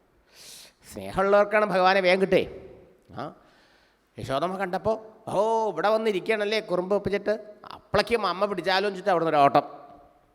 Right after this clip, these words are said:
ഓടാൻ തുടങ്ങി. ഓടി യശോദമ്മയ്ക്ക് പിന്നാലെ ഓടാൻ പറ്റുമോ? വീടിന് ചുറ്റും കണ്ണൻ ഓടുക. കണ്ണൻ ഓടാം, യശോദമ്മയ്ക്ക് വയസ്സുമായി, തടിച്ച ശരീരമാണ്. കുറച്ച് ഓടിയപ്പോഴേക്കും യശോദമ്മയുടെ, ആ, കൈ ശേ-, ദേഹമൊക്കെ വയ്യാണ്ടായി,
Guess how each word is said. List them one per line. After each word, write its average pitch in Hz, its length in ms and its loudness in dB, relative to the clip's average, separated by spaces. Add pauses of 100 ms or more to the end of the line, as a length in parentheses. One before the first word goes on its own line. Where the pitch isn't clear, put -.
(360)
ഓടാൻ 82 380 -10
തുടങ്ങി. 131 400 -6 (1040)
ഓടി 95 180 -6
യശോദമ്മയ്ക്ക് 135 520 -2
പിന്നാലെ 143 280 4
ഓടാൻ 135 180 8
പറ്റുമോ? 127 300 4 (840)
വീടിന് 190 240 2
ചുറ്റും 160 280 -6
കണ്ണൻ 120 220 -6
ഓടുക. 90 280 -10 (120)
കണ്ണൻ 104 340 -6
ഓടാം, 139 280 2
യശോദമ്മയ്ക്ക് 127 480 -10
വയസ്സുമായി, 139 580 -6
തടിച്ച 110 240 -12
ശരീരമാണ്. 113 480 -10 (500)
കുറച്ച് 110 300 -8
ഓടിയപ്പോഴേക്കും 131 640 -4
യശോദമ്മയുടെ, 110 680 -8 (500)
ആ, 123 180 -6 (1600)
കൈ 107 200 -10 (100)
ശേ-, 117 340 -6
ദേഹമൊക്കെ 120 400 -8
വയ്യാണ്ടായി, 107 540 -4